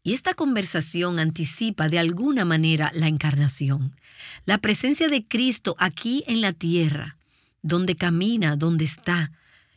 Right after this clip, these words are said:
ya sea encarnado en esta tierra o presente mediante su Espíritu Santo, Él hace que toda la tierra se vuelva tierra santa. Y se nos recuerda que porque Dios es santo y nosotras no lo somos,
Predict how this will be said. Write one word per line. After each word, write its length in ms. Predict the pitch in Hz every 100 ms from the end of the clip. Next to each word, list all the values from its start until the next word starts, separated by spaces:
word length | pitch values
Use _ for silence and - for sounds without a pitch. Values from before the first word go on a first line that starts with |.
| -
ya 180 | 220
sea 280 | 285 311 302 269
encarnado 800 | 220 220 190 185 202 277 294 285
en 120 | 220
esta 240 | 226 254
tierra 500 | 220 202 202 196 185
o 80 | 175
presente 600 | - 175 165 214 247 285
mediante 380 | 254 220 202 202
su 100 | 175
Espíritu 480 | 165 - 214 247 240
Santo, 560 | - 185 170 147 151 131 - - -
Él 180 | 233 277
hace 240 | 233 196
que 100 | 175
toda 280 | 160 196 262
la 120 | 262
tierra 360 | 220 233 240 165
se 140 | 151
vuelva 360 | 165 170 196 147
tierra 300 | 156 147 160
santa. 500 | - 180 165 151 - _ _ _ _ _ _ _
Y 100 | 196
se 140 | 202
nos 160 | 214 202
recuerda 640 | 196 - 262 320 170 165 160 - - - -
que 140 | 220
porque 560 | 208 208 202 - 185 -
Dios 320 | 160 196 359
es 140 | 359 302
santo 500 | - 196 180 170 147
y 100 | 165
nosotras 520 | 156 143 208 165 143
no 100 | 156
lo 100 | 202
somos, 580 | 214 - 214 147 143 -